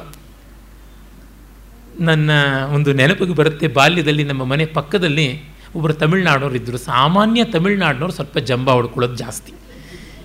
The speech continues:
ಅಷ್ಟಿದ್ರೆ ಇಷ್ಟು ಮಾಡಿಕೊಳ್ತಕ್ಕಂಥದ್ದು. ಅದು ಅಯ್ಯರ್ಗಳಲ್ಲಂತೂ ಅದು ರಕ್ತಗತವಾದ ಮನೋಧರ್ಮ. ನಾನು ಬಹಳಷ್ಟು ನೋಡಿ, ಆ, ಅನುಭವಿಸಿದ್ದರಿಂದ ಅದು ಹೇಳಬಲ್ಲೆ ಪ್ರಮಾಣಭೂತವಾಗಿ.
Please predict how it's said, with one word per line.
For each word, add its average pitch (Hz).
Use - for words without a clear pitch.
ಅಷ್ಟಿದ್ರೆ 233
ಇಷ್ಟು 202
ಮಾಡಿಕೊಳ್ತಕ್ಕಂಥದ್ದು. 170
ಅದು 160
ಅಯ್ಯರ್ಗಳಲ್ಲಂತೂ 175
ಅದು 156
ರಕ್ತಗತವಾದ 160
ಮನೋಧರ್ಮ. 123
ನಾನು 165
ಬಹಳಷ್ಟು 160
ನೋಡಿ, 165
ಆ, 120
ಅನುಭವಿಸಿದ್ದರಿಂದ 151
ಅದು 151
ಹೇಳಬಲ್ಲೆ 135
ಪ್ರಮಾಣಭೂತವಾಗಿ. 131